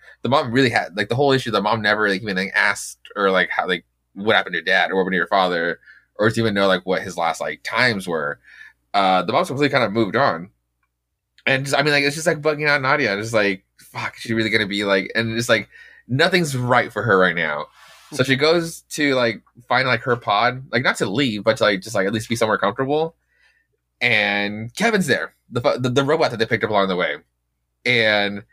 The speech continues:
he got bl-, he got put somewhere else, and he's been, basically he, he had just made it to a pod as well.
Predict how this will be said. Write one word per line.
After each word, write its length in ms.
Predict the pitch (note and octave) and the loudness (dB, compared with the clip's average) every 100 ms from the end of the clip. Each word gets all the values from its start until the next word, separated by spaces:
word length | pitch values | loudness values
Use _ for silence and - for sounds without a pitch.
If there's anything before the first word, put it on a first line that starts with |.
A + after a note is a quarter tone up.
| _ _ _ _ - | _ _ _ _ -8
he 220 | C3 D3+ | -2 2
got 240 | G3+ D#3+ | 2 0
bl-, 220 | C3+ C#3 | 0 -2
he 100 | C3 | 0
got 180 | D3 E3+ | 0 0
put 160 | D#3 C#3 | 0 0
somewhere 320 | C#3 B2+ A2+ | 0 0 2
else, 440 | A#2 A2 G#2+ - - | 4 2 2 -4 -4
and 160 | A2+ | -2
he's 140 | A2+ B2+ | 0 0
been, 300 | C#3 B2 - | 0 -2 -2
basically 280 | E3+ F#3 C#3 | 0 2 2
he, 180 | A2+ A2 | 0 -2
he 180 | A2 | 0
had 160 | A#2 G2+ | 0 2
just 180 | G#2+ G2+ | 0 0
made 100 | G#2+ | -2
it 80 | G2 | 0
to 80 | |
a 40 | F#2+ | -4
pod 260 | - G#2+ | 0 0
as 120 | F2+ F#2 | 0 -2
well. 400 | F#2 E2+ E2 | -2 -2 -4